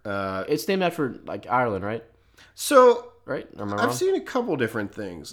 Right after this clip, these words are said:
Speaker 1: and I'm looking right now.
Speaker 2: Hmm.
Speaker 1: And no, it's not named after Ir-,
Speaker 2: Oops,
Speaker 1: Ireland.
Speaker 2: I'm wrong.
Speaker 1: It's Native American,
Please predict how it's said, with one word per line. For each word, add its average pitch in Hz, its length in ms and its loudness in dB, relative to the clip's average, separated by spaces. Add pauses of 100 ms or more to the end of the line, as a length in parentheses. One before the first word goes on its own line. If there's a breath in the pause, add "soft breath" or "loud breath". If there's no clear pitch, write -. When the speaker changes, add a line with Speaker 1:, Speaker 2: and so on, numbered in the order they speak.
Speaker 1:
and 131 140 -8
I'm 226 280 -10
looking 196 220 -10
right 143 240 -4
now. 127 400 -8 (460)
Speaker 2:
Hmm. 110 160 -8 (1000 soft breath)
Speaker 1:
And 110 920 -2 (640)
no, 127 300 2 (440)
it's - 140 -14
not 101 160 -4
named 110 200 -4
after 92 300 -10
Ir-, 85 220 -10
Speaker 2:
Oops, 170 240 -4
Speaker 1:
Ireland. 71 240 -12
Speaker 2:
I'm 110 180 -10
wrong. 101 240 -6 (180)
Speaker 1:
It's - 120 -20
Native 117 220 0
American, 113 420 2